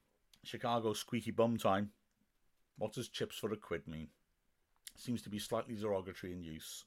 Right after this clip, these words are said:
but I can't figure out the context. I have taken guidance on this because while I'm obviously aware of it, I, I also wanted to, to hear what other people's perspectives were. So it goes back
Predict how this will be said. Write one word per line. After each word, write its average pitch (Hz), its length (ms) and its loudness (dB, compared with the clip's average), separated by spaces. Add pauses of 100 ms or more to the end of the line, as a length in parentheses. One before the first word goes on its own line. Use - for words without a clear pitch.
but 87 100 -4
I 85 100 -6
can't 85 300 -6
figure 82 220 -4
out 76 140 -6
the 80 40 -14
context. 73 680 -10 (540)
I 135 140 8
have 143 180 6
taken 180 420 4
guidance 95 560 2
on - 140 -8
this 107 200 -6
because 101 320 -6
while 110 300 4
I'm 92 180 4
obviously 92 300 -2
aware 85 340 2
of 80 160 -4
it, 82 200 -6
I, 90 100 -2
I 85 240 0
also 87 480 -6
wanted 85 280 -8
to, 82 140 -4 (380)
to 95 100 -6
hear 98 300 0
what 90 160 4
other 95 160 0
people's 92 340 -8
perspectives 82 680 -6
were. 82 240 -4 (540)
So - 300 2
it 123 140 -6 (180)
goes 160 380 2
back - 540 0